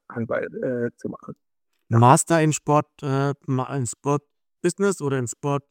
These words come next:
Speaker 1: Äh, da war's dann tatsächlich, ich hab mich so ein bisschen mehr, ähm, auf die Marketing, ja, Schiene begeben, also das Marketingmanagement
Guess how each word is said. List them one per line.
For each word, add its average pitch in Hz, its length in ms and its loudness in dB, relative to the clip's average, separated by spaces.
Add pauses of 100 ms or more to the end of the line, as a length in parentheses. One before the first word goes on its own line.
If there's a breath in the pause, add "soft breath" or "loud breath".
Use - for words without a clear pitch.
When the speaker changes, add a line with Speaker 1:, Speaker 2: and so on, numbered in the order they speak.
(340)
Speaker 1:
Äh, 143 440 4
da 156 260 4
war's 160 180 0
dann 156 140 -6
tatsächlich, 156 440 -4
ich 143 100 -10
hab 156 100 -4
mich 160 140 -6
so 156 80 -2
ein 143 40 0
bisschen 151 340 0
mehr, 147 480 2 (100)
ähm, 135 480 0
auf 131 160 -2
die 139 100 -2
Marketing, 165 680 0 (520)
ja, 139 220 2
Schiene 160 380 2
begeben, 147 720 2
also 131 180 2
das 127 140 -4
Marketingmanagement 120 1120 -2